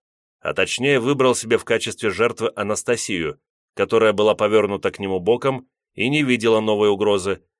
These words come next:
с помощью своих стрел спасая других студентов, часть из которых вновь при виде угрозы растерялась. Мой рывок вперед увидела только Светлана, которая стояла достаточно близко ко мне,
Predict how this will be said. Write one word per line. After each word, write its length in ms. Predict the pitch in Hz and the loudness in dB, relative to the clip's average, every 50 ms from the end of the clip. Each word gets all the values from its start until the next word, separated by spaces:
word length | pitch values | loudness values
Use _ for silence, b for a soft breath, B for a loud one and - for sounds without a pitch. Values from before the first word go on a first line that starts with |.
| _ _ | _ _
с 100 | - - | -14 -4
помощью 420 | - 123 120 123 117 - - 113 | 0 0 2 2 0 0 -2 -4
своих 300 | - - 107 107 104 98 | -2 0 0 0 0 0
стрел 260 | - - 110 127 135 | -2 -2 0 0 0
спасая 440 | 127 - - 110 101 - 117 110 107 | 0 -2 -4 -4 -2 0 0 0 0
других 360 | 101 95 107 113 113 113 104 | 0 -2 -4 -4 -2 -2 -4
студентов, 640 | - - - 98 90 92 90 85 80 92 90 85 - _ _ _ _ _ _ _ - | -4 -4 -6 -4 -2 -2 -2 -2 -2 -4 -4 -6 -6 _ _ _ _ _ _ _ -8
часть 300 | - 101 104 110 - - | -2 0 0 0 0 -2
из 100 | 135 131 | -4 -2
которых 500 | - 135 131 135 135 131 139 127 - _ _ _ _ _ - | -2 -2 0 0 0 0 0 -2 -4 _ _ _ _ _ -10
вновь 440 | - 82 78 80 92 123 139 131 - | -10 -8 -6 -2 -2 -2 -2 -2 -2
при 140 | - 131 120 | -4 -4 -2
виде 220 | 117 117 104 113 | -2 -2 0 0
угрозы 420 | 104 98 95 95 98 95 87 101 | 0 0 2 0 0 0 0 0
растерялась. 680 | 98 98 - - - 113 110 95 82 76 71 - - - _ _ _ _ _ _ _ _ _ _ _ _ _ _ _ _ _ _ | -2 -2 -2 -2 -2 0 2 2 0 0 -4 -8 -12 -18 _ _ _ _ _ _ _ _ _ _ _ _ _ _ _ _ _ _
Мой 220 | - 76 90 101 107 | -4 0 2 2 4
рывок 300 | 107 107 110 113 110 - | 4 4 4 2 2 0
вперед 380 | - - 110 104 110 110 107 | -2 -2 0 2 2 2 2
увидела 400 | 107 104 104 110 101 107 104 101 | 0 -4 -4 -2 0 2 2 2
только 300 | 98 - 104 98 - 107 | 2 0 -4 -4 -4 -6
Светлана, 580 | 95 - 104 110 110 - 120 113 92 82 82 80 | -8 -6 -6 -6 -4 -2 0 0 0 0 -2 -6
которая 340 | - 92 - - 98 98 98 | -8 -8 -6 -2 0 0 0
стояла 440 | - - 98 98 101 98 95 95 90 | 0 0 0 0 2 2 2 0 0
достаточно 580 | 90 87 - - 98 87 92 85 - - 90 | -2 -6 -4 -4 -4 -4 -4 -8 -6 -8 -8
близко 360 | 82 85 95 90 - - 95 | -8 -6 -8 -8 -6 -8 -8
ко 120 | 85 - 90 | -6 -6 -6
мне, 300 | 90 92 104 120 120 | -6 -2 -4 -4 -4